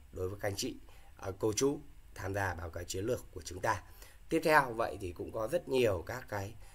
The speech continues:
à, câu hỏi về cái việc báo cáo chiến lược hai không hai tư sẽ như thế nào. Thì ở đây thì A Z Fin xin, ờ, chia sẻ về cái quan điểm báo cáo chiến lược hai không hai tư, đúng không ạ? Thì, ờ, về cơ bản, báo cáo chiến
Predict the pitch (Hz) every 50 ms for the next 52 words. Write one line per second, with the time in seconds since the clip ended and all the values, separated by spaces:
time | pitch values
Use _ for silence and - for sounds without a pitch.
0 | - - - - - 90 92 95 92 92 90 90 87 85 82 - - 120 120 117
1 | 117 107 92 90 - - - - - 85 92 87 82 82 80 82 87 90 98 117
2 | 104 90 - 92 - 85 87 90 87 - - 95 101 120 123 - - 95 92 92
3 | 98 98 95 92 - 113 107 98 95 - 120 - - 139 127 120 107 98 101 113
4 | 123 123 104 95 - - - - - - - - - - 107 101 110 113 120 113
5 | 101 104 92 95 101 110 123 123 - - 120 110 104 104 - 120 113 107 101 98
6 | - - - - - - - - 90 92 95 95 - 127 117 - 127 113 98 -
7 | - - - - - - 90 87 87 - 113 - - 107 104 104 117 104 82 82
8 | 85 82 85 82 82 87 87 - 90 92 101 120 - - - 95 95 92 - -
9 | 98 101 101 104 104 143 143 127 - - - - - - - - - - - -
10 | - 101 107 120 135 - - - - - - - - - - - 110 113 110 107
11 | 107 110 107 107 104 113 110 110 139 139 139 135 120 107 87 85 92 92 90 101
12 | 98 101 - 107 101 95